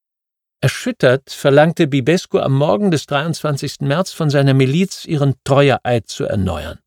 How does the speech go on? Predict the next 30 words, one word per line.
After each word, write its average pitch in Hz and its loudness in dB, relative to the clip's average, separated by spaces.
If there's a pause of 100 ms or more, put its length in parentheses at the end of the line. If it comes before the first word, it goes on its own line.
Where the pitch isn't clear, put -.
(800)
Ihm 131 4
wurde 131 4
mitgeteilt, 143 0 (320)
dass - -4
seine 139 4
Männer 147 4
weiterhin 131 2
loyal 117 2
seien, 156 2
aber 147 4
unter 139 -2
keinen 151 0
Umständen 131 -2
das 117 -2
Blut 135 -2
ihrer 117 0
Landsleute 107 0
vergießen 107 -6
würden. 90 -10 (1120)
Die 123 6
Nachricht 180 2
über 147 0
diese 131 -2
Aussage 190 -4
verbreitete 147 -2
sich 143 -10
rasch 131 -2
in 120 -6
der 123 -4
Stadt - -2